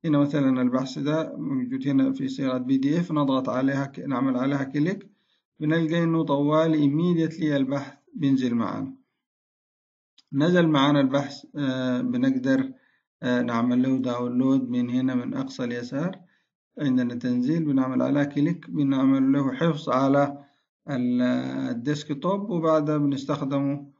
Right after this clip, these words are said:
أي استخدام نحن عايزينه. وكده بيكون، آه، آه، الموضوع سهل وبسيط.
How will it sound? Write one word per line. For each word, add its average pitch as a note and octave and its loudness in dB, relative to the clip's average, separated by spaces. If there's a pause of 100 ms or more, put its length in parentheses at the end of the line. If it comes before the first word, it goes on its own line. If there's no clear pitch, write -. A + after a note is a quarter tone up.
(340)
أي C3+ 6
استخدام C3 0
نحن B2+ -2
عايزينه. B2+ -2 (960)
وكده C#3+ 0
بيكون، D#3 -2
آه، C3+ -4 (180)
آه، C#3+ -4
الموضوع C#3 0
سهل C#3 -6
وبسيط. B2+ -4